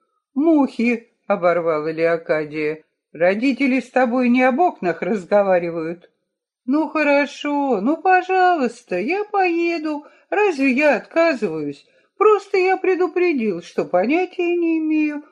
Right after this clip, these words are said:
как устраиваются эти самые похороны. Я лично никого не хоронил, меня никто не хоронил, и я даже не видел, как хоронят. Но, пожалуйста, я готов. Давайте деньги, еду».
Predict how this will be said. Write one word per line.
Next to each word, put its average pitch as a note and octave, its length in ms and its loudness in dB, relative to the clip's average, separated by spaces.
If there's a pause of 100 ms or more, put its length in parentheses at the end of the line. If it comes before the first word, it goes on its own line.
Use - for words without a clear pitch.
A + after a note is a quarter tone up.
(120)
как A4 280 0
устраиваются F3 1000 -2
эти G#3 320 -6
самые F#3 480 -4
похороны. D3 760 -6 (240)
Я D#4 260 0
лично E4+ 540 -4
никого G3 560 -2
не D#3+ 120 -10
хоронил, D#3 640 -6 (260)
меня A#3 340 0
никто E4 380 -6
не D4 160 -2
хоронил, C#4 540 -2 (220)
и D#4 100 0
я F#4 160 2
даже F4+ 300 0
не F#4+ 180 -2
видел, F3 340 -2
как - 300 -4
хоронят. E3 640 -4 (240)
Но, F4 360 0
пожалуйста, C4 880 -6
я F#3+ 260 -2
готов. B3+ 520 -2 (380)
Давайте F4 540 2
деньги, D#4+ 800 -2
еду». F#4 640 -4